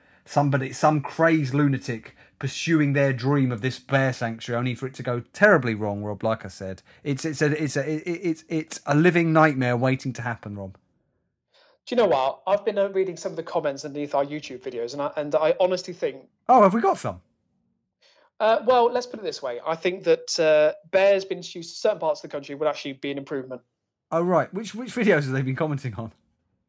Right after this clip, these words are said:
Speaker 2: <laughs> Well, I, I, it, it,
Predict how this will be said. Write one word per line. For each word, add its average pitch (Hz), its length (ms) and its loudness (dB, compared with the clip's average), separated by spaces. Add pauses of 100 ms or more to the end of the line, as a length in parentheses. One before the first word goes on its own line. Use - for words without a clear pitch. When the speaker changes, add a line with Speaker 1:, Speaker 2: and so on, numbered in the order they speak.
(160)
Speaker 2:
<laughs> - 960 -6 (340)
Well, 185 120 6
I, 160 120 4
I, 160 280 -2 (480)
it, 160 140 -20
it, 165 160 -6